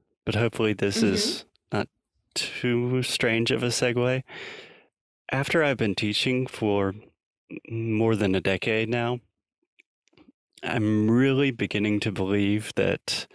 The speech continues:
Speaker 1: like, what makes a successful student and what makes someone just kind of fall off after a couple months or a couple years, it has nothing to do with, like, the language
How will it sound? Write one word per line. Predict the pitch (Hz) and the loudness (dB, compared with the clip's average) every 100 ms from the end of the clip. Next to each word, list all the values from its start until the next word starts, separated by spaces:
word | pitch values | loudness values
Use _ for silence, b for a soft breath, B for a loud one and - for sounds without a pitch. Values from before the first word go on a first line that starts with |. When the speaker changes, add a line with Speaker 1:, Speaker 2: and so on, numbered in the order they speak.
| B B B B B B B B - | B B B B B B B B -6
Speaker 1:
like, | 104 95 104 | -4 -4 -2
what | 101 104 - | 0 0 0
makes | 110 107 - | 0 0 0
a | 107 101 98 95 | 2 2 2 0
successful | - 104 - 107 - 139 | 0 -2 0 0 0 0
student | - 147 147 185 180 - - - _ _ _ | 2 0 2 0 -2 -10 -16 -20 _ _ _
and | 107 98 92 90 - - _ | -2 0 -2 -4 -10 -20 _
what | - 104 101 | -4 -2 0
makes | 101 101 - | 0 -2 -2
someone | 113 101 98 98 | 0 2 0 0
just | 92 - | -2 -2
kind | 104 95 | -2 -2
of | |
fall | - 101 98 | 0 0 2
off | 98 107 113 - | 2 0 -2 -4
after | 120 - 139 135 135 | -4 -2 -2 0 -2
a | 135 | -2
couple | 143 131 131 | -2 0 0
months | 131 131 - | 2 0 -2
or | 131 | -2
a | 123 | 0
couple | 131 - | -2 -2
years, | 127 131 139 143 - B B B B B B B B _ _ _ _ _ _ _ | -2 -2 -2 -2 -6 B B B B B B B B _ _ _ _ _ _ _
it | - | -2
has | 131 117 | 2 2
nothing | 110 113 117 104 | 0 0 0 -2
to | 101 | -2
do | 95 98 92 | 0 2 2
with, | 92 - | 0 0
like, | 95 90 - - | -4 -4 -8 -4
the | 101 101 | 0 2
language | 95 95 92 92 92 90 - | 2 2 2 0 0 -2 -4